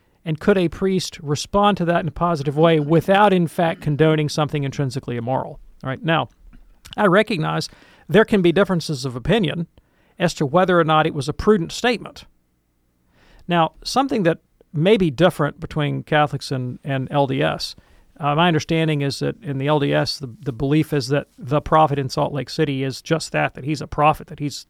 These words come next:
operating kind of, like, directly under divine control, and what he says goes, man. That's just the way it is. Catholics have a more ambiguous relationship to their hierarchy in that we think that the Pope and the bishops and the priest have an office and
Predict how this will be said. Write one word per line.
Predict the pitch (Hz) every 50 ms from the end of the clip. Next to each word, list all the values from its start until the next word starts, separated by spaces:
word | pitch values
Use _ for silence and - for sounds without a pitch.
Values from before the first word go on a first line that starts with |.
| -
operating | - 147 147 143 - 147 139 135 131 131 131
kind | - 143 135 135
of, | 123 - -
like, | 139 131 127 - - - - - - 131
directly | 113 147 143 143 151 151 - 147 135 135
under | 135 131 135 131
divine | 113 123 131 135 135 135 131
control, | 123 156 139 - - 139 135 131 123
and | 123 123
what | 127 127
he | 127 147
says | 143 - - 135 127 117
goes, | 117 147 151 147 139 127 123 -
man. | 147 139 127 123 123 123
That's | 123 127 127 -
just | - 131 123 - -
the | - - - _ -
way | 202 180 123 135 -
it | - 175
is. | 196 - - - - - _ - - - - - - - _ -
Catholics | - 220 247 247 240 196 -
have | - 208 175 143
a | 147
more | 139 151 160 170 170
ambiguous | 156 147 139 123 117 156 160 160 170 151 143 135 - 143
relationship | 131 123 127 131 123 - 139 123 - 139 123 -
to | - 120
their | 117 117
hierarchy | 113 147 160 156 147 135 139 135 - - 143 180 - 147
in | 135 135
that | 135 127 147
we | 135 143 147
think | - - 170 156 143 - -
that | 147 127 123 _ _ _ -
the | -
Pope | - - 165 165 -
and | - 135
the | 127
bishops | 110 151 151 - - - -
and | - 135
the | 131
priest | - - 160 147 135 - -
have | - 160 165 131
an | 131 139
office | - 175 151 180 202 175 - - - 160 - - - - - _ _ _ _ _ _ _ _ _ _ _ _ _ _ _ - - -
and | 160 156 147 147 147 143 143 143 147 -